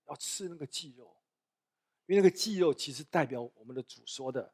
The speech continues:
好，来到新约，弟兄姐妹，你知道，他有他属灵的意义。哥林多前书十章，你记不记得？保罗告诉我们说：“哎呀，你以前，你以前没有信主以前，哦，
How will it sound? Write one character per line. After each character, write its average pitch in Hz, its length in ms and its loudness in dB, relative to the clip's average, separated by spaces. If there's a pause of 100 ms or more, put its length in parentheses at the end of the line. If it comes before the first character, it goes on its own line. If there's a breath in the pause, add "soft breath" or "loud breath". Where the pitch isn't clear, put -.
(140)
好， - 260 -20 (960)
来 190 140 6
到 214 100 8
新 190 240 -4
约， 185 240 4 (320)
弟 180 80 -6
兄 180 80 0
姐 170 80 -4
妹， 143 80 0
你 127 80 -8
知 135 60 0
道， 127 180 2
他 240 140 8
有 214 100 6
他 185 100 4
属 135 240 -8
灵 139 160 -6
的 170 60 -10
意 151 140 0
义。 - 20 -2
哥 226 100 2
林 220 120 6
多 208 100 12
前 160 240 0
书 170 140 2
十 - 200 -6
章， 156 160 6
你 127 60 -10
记 170 140 -12
不 143 60 -10
记 127 120 -6
得？ 123 100 2
保 123 200 -2
罗 147 100 2
告 165 140 4
诉 147 80 -6
我 139 40 -6
们 131 80 -10
说 143 220 0 (520 soft breath)
：“哎 202 100 6
呀， 202 60 8
你 196 220 2
以 190 180 0
前， 196 220 0
你 190 140 -4
以 170 60 -2
前 175 220 -2
没 180 440 -6
有 185 60 8
信 165 240 -4
主 147 140 -2
以 127 40 -4
前， 131 260 -4
哦， 127 280 -2